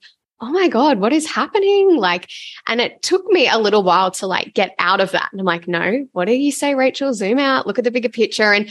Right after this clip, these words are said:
when I went through and had a look at, you know, all of my, like, analytics and was sort of considering the big picture, I was like,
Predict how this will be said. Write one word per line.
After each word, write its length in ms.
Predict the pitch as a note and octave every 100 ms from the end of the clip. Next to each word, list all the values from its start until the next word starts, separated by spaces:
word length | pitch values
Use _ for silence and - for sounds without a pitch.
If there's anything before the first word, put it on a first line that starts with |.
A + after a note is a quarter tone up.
| - -
when 140 | C4+ C4
I 100 | C4
went 260 | A#3+ -
through 200 | - A3+
and 120 | G3+
had 160 | G#3+ G3
a 40 |
look 240 | F#3+ F#3+ F#3+
at, 220 | A3 A2+
you 100 | G3+
know, 160 | F#3 D#3
all 220 | F3+ E3+
of 160 | E3+
my, 420 | F#3+ E3+ D#3 C2 -
like, 260 | - - -
analytics 840 | - - B3+ C4 D4 C#4 B3+ - -
and 400 | F3+ E3+ D#3 G3+
was 140 | G3
sort 140 | G#3+
of 100 | F3+
considering 480 | - G3 - F3 F3
the 80 | E3+
big 220 | F3 E3
picture, 280 | A3 G3 -
I 60 | E3+
was 160 | E3+
like, 260 | G3 F#3+